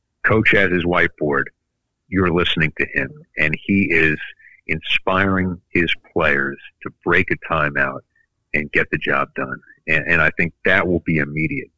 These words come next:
I'm not saying they're going to make a massive jump in the standings, but it all starts there. And establishing a culture,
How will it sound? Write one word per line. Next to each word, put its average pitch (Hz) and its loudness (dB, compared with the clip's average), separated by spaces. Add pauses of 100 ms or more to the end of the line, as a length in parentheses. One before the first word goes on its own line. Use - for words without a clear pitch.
(120)
I'm 110 2
not 110 2
saying 104 2
they're 92 4
going 90 0
to 82 -2
make 82 2 (480)
a 76 -6
massive 82 0
jump 87 0
in 90 -2
the 82 0
standings, 73 0 (240)
but 76 0 (640)
it 92 2
all 90 0 (100)
starts 85 0
there. 69 0 (560)
And 76 2 (220)
establishing 90 0
a 78 0
culture, 87 -2